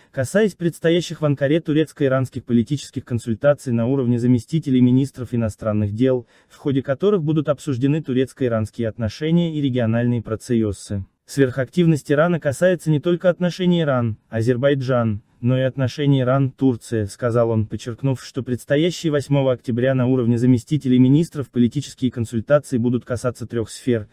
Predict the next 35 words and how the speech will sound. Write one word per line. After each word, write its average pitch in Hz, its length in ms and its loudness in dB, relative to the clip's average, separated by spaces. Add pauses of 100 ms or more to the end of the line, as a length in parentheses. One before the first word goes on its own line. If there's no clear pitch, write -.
(120)
политической, 117 720 -2
экономической 117 680 0
и 120 40 0
военной. 104 640 0 (380)
Что - 240 -4
касается 160 500 2
позиции 143 480 2
Армении 151 460 4
в - 40 -6
создавшейся 143 640 0
ситуации, 147 720 0 (300)
то 165 100 0
Рубен 208 320 6
Мелконян 180 460 2
отметил, 160 500 0
что, - 160 -8
являясь 120 380 0
частью 131 400 -4
этого 120 180 -4
региона, 123 640 0 (100)
Армения 131 480 2
должна 127 360 2
была 147 180 2
быть 127 180 -2
не 127 100 -2
только 165 340 -2
в 139 40 -2
роли 151 220 2
зрителя, 135 640 -2 (160)
но 143 180 2
и 160 40 0
участвовать 120 540 -4
во 110 80 -4
всех 113 220 -6
процессах. 117 760 -6